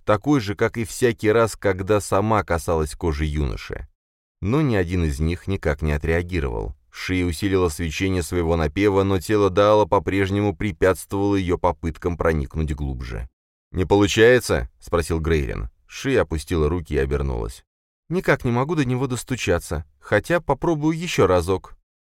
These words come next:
Однако кто-то решил, что этого не должно случиться.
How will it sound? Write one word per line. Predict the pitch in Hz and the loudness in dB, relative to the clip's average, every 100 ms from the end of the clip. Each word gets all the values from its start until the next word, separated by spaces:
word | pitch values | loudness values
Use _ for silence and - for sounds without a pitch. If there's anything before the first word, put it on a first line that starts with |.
| _ _ | _ _
Однако | - 80 131 151 82 | -4 -2 -2 -4 -4
кто-то | 127 123 | -2 0
решил, | 78 76 117 110 | 0 -2 -4 -6
что | - 80 | -4 0
этого | 80 82 98 104 - | 2 2 -2 -4 -6
не | 85 | -2
должно | 80 87 78 76 | 2 2 0 -2
случиться. | - 80 73 67 57 - 50 | -2 -6 -6 -8 -10 -8 -8